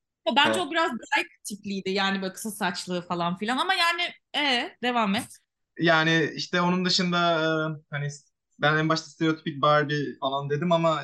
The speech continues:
Speaker 2: işte Barbie'lerin de görüyoruz ki işte, işte body positivist hareketi temsil etmek için de Barbie'ler var, daha kilolu vesaire. Yani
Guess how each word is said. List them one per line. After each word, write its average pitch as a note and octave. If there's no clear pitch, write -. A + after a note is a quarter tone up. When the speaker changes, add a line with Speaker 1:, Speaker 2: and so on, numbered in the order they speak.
Speaker 2:
işte C#3
Barbie'lerin C#3
de C3+
görüyoruz C3
ki C#3
işte, A#2
işte A#2
body C3+
positivist B2+
hareketi A#2+
temsil A#2+
etmek A#2
için A#2+
de G#2+
Barbie'ler G#2+
var, G#2+
daha A2
kilolu G#2+
vesaire. A#2
Yani C3+